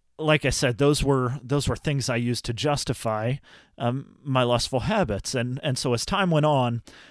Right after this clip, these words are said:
I knew more and more, this is, this is not a gray area, Wesley. You are sinning. You're, you're thinking on images. And even when there are times that I weren't, um, it was still putting myself deep into the red zone. And so I,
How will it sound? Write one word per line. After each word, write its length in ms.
I 120
knew 180
more 240
and 80
more, 400
this 240
is, 280
this 200
is 120
not 200
a 40
gray 300
area, 300
Wesley. 380
You 160
are 100
sinning. 480
You're, 380
you're 240
thinking 400
on 160
images. 420
And 80
even 220
when 140
there 120
are 40
times 320
that 100
I 80
weren't, 500
um, 300
it 120
was 140
still 300
putting 240
myself 380
deep 260
into 140
the 100
red 220
zone. 340
And 140
so 340
I, 200